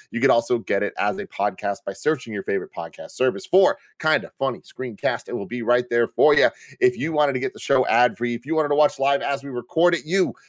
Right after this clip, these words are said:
gotta go to patreon dot com slash kinda funny, just like our Patreon producers, Molecule, Fargo Brady, Pranksy, and Anonymous have all done. Uh, we have been doing a whole bunch of reviews. Blessing was alluding to this earlier, but Sonic the Hedgehog two,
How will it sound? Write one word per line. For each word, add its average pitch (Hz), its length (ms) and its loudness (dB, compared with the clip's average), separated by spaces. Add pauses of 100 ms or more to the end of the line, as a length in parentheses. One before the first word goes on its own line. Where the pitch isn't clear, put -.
(120)
gotta 127 160 2
go 117 100 2
to 110 80 0
patreon 101 480 -6
dot 90 180 -6
com 90 320 -10
slash 87 380 -10
kinda 87 320 -12
funny, 92 240 -6
just 143 320 -2
like 135 240 0 (200)
our - 80 4
Patreon 123 440 2
producers, 107 440 -6
Molecule, 127 600 2 (220)
Fargo 156 320 4
Brady, 90 320 -4 (200)
Pranksy, 120 460 -6 (200)
and 120 100 -4
Anonymous 110 600 -4
have 107 180 0 (100)
all 120 440 6 (340)
done. 127 420 2 (280)
Uh, 117 440 4 (140)
we 190 300 -4
have 160 120 0
been 160 80 -8
doing 170 160 0
a 160 60 -2
whole 180 140 2
bunch 175 200 0
of 156 60 -6
reviews. 139 340 -8
Blessing 143 340 0
was 131 120 -4
alluding 127 300 -2
to 127 100 -4
this 120 160 -4
earlier, 135 400 2
but 127 320 0
Sonic 143 380 0
the - 80 -8
Hedgehog 127 500 -2
two, 156 340 0